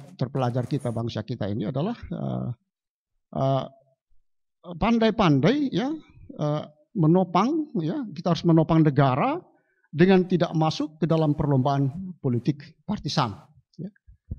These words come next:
Jangan masuk ke dalam per-, perlombaan politik partisan. Dan kita harus mengapresiasi sebesar-besarnya arti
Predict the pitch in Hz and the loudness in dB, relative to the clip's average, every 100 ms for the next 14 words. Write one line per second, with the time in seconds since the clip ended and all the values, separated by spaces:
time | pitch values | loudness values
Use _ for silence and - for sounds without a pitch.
0 | - 147 156 156 156 - 127 135 127 120 | 0 2 6 6 6 4 4 -4 -4 -4
1 | 120 - 131 117 113 117 110 107 - _ | -8 -4 -2 0 2 2 0 -2 -10 _
2 | - 117 107 - 107 113 - 85 117 - | -4 -2 -2 -6 -6 -6 -6 -6 -8 -16
3 | _ _ _ _ _ _ 127 175 185 180 | _ _ _ _ _ _ 4 6 6 6
4 | 185 185 160 - - - 170 165 - 147 | 4 6 4 2 -4 6 8 8 6 4
5 | - 151 165 156 127 131 120 120 120 101 | 4 4 4 0 2 2 2 0 0 0
6 | 127 233 277 - - _ _ _ _ 156 | 0 0 -2 -6 -18 _ _ _ _ -6
7 | 160 - 247 254 247 | -6 -4 -2 -2 -4